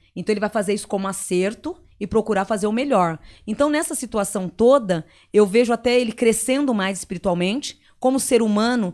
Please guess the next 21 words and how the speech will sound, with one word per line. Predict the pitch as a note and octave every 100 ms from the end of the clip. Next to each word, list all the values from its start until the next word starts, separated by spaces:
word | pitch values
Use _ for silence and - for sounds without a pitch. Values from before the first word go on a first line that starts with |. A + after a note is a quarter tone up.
| -
se | - A#3
tornando | A3+ G#3+ A3 B3+
um | A3
homem | A3 G3+
mais | F#3+ F#3
sério, | - G3 F#3 G#3 C4+ C#4
mais | G3 F#3+
adulto | F#3+ D3+ G#3 C4 - D#4 D#4 _ -
e | F#3
bem | A#3+ D4+
mais | A#3+ B3+
responsável | A#3 A3 G#3 F#3+ G#3+ G#3 A3
nas | G#3
atitudes. | G#3+ G#3+ B3 G#3 F3 D3+ D#3+ - _ - - _
Então, | G#3+ G#3+ A3+ A#3+ C4 D4+ - _
aqui | G#3+ G#3+ A#3+
traz | B3 A3+
um | A3 G#3+
pouco | C#4 D4 D4
de | A#3
arrependimento | G#3 G3+ G3+ G3+ F#3+ F#3 G3+ C#4 D#4+